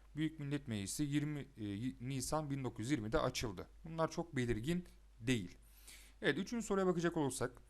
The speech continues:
e, Halil İnalcık'ın tarih bilimi ile ilgili aşağıdaki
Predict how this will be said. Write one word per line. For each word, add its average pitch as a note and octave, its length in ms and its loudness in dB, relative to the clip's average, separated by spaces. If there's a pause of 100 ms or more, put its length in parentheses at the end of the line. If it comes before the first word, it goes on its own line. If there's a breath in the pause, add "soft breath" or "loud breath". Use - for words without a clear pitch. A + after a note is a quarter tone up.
(460 loud breath)
e, A2 160 4
Halil E3 380 4
İnalcık'ın E3+ 500 2
tarih D#3 340 6
bilimi E3+ 260 0
ile B2+ 180 2
ilgili C3+ 320 0
aşağıdaki D#3+ 600 0